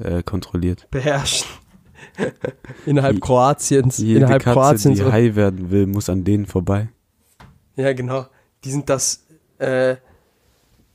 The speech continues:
Speaker 2: fuck.
Speaker 1: Oh.
Speaker 2: <laughs> Nein, mir ist, mir ist nicht da. Das, das Whiskas-Kartell.
Speaker 1: <laughs>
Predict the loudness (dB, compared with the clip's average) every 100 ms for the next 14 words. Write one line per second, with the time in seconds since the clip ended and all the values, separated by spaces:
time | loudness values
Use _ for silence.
0 | _ _ _ -20 _ _ _ _ _ _
1 | _ _ _ -18 -18 -18 -20 -18 -18 -18
2 | -16 -4 -2 0 -2 -4 -2 -2 0 0
3 | 0 -2 -2 -2 0 0 0 -4 -8 -12
4 | -12 -20 _ -4 -4 -2 -2 0 2 2
5 | 2 0 2 0 0 -2 -2 -6 _ _
6 | _ -10